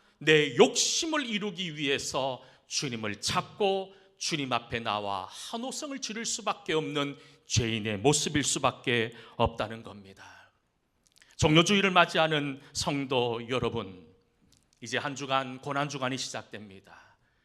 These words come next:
이 한 주간의 시간을 통해서 내 안에 정말 주님이 내 인생의 주인이신지를 다시 한 번 더 깊이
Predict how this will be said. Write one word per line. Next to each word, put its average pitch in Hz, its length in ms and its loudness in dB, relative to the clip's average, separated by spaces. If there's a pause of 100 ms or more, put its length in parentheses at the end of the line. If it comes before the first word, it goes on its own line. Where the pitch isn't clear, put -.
(160)
이 117 60 -8
한 131 180 -2
주간의 135 320 0
시간을 143 400 -4
통해서 147 680 -8 (320)
내 156 220 -2
안에 170 560 2 (160)
정말 233 680 2 (200)
주님이 147 720 -6 (220)
내 131 180 -2
인생의 117 460 -6
주인이신지를 151 1120 -4 (260)
다시 - 300 -8
한 120 140 -6
번 113 180 -8
더 104 180 -8
깊이 180 720 -4